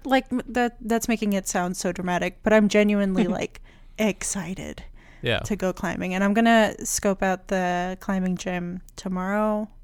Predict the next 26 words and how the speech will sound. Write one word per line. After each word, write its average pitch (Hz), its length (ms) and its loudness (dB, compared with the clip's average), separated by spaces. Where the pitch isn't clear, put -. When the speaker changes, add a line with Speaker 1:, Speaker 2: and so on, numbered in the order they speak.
Speaker 1:
Um, 190 320 0
that's, 190 220 -2
like, 185 200 -4
eight 190 120 -4
away, 185 460 -4
eight 208 220 2
minutes 190 300 0
away 180 200 -2
from 180 140 -8
my 175 80 -4
house 170 320 -6
with - 160 -12
Skylar. 285 540 2
Um, 196 640 -4
and 220 240 2
in 302 160 6
between 214 460 0
that, 190 340 -2
like, 180 380 -4
I've 220 180 2
just - 460 0
been 190 640 0
doing, 180 720 0
like, 196 200 -6
arm 180 680 -4
workouts - 880 -4